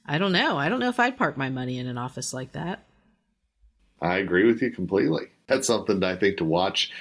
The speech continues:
Speaker 2: as twenty twenty-two, you know, gets into full gear here is what does the investment side of dentistry look like? Uh, these outside, you know, 'cause so long dentistry has been seen as a very good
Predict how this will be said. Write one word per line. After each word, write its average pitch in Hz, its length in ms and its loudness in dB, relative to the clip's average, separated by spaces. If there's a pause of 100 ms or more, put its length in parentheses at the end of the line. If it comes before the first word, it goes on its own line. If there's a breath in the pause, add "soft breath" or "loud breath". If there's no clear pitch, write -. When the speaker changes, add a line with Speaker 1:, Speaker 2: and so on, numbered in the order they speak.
(200 loud breath)
Speaker 2:
as 90 160 4
twenty 95 320 0
twenty-two, 92 580 4
you 90 180 0
know, 82 140 2
gets 87 300 2
into 85 160 0
full 85 280 2
gear 90 360 4
here 62 360 -6
is 82 440 4
what 82 360 0
does 90 480 6 (360 loud breath)
the 101 140 4
investment 87 720 -2
side 62 540 -2 (320)
of 80 240 0
dentistry - 540 -4
look 78 220 -4
like? 64 320 -2
Uh, 82 180 2
these 78 260 2
outside, 90 680 2
you 92 80 2
know, 90 80 2
'cause - 280 2
so 98 180 6
long 104 300 4
dentistry 92 480 4
has 82 120 -2
been 85 200 -2
seen 90 200 0
as 80 120 0
a 80 80 0
very 90 320 2
good 87 360 4